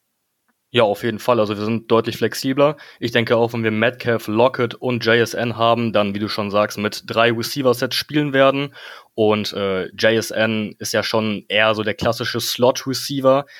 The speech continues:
der ja ein unfassbares Route-Running-Talent hat. Und Lockett kannst du ja sowieso rumschieben, wie du möchtest.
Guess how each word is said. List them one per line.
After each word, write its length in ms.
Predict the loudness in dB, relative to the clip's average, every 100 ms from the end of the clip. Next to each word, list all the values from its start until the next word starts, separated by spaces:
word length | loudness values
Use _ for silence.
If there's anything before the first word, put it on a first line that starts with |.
| -8
der 80 | 0
ja 140 | 4 4
ein 80 |
unfassbares 720 | 0 -4 -4 -2 -2 -2 -2 2
Route-Running-Talent 840 | 4 4 2 0 -2 0 0 2
hat. 220 | 0 -2 -10 -20 _
Und 460 | 0 2 2 -4 -10 _ _ _ _ -2
Lockett 340 | 0 0 -4
kannst 220 | -6 -4
du 60 | -6
ja 40 |
sowieso 380 | -4 -4 0 0
rumschieben, 720 | 0 -2 -2 -2 -2 -2 -4
wie 60 | -2
du 100 | 0
möchtest. 500 | 0 0 -6 -6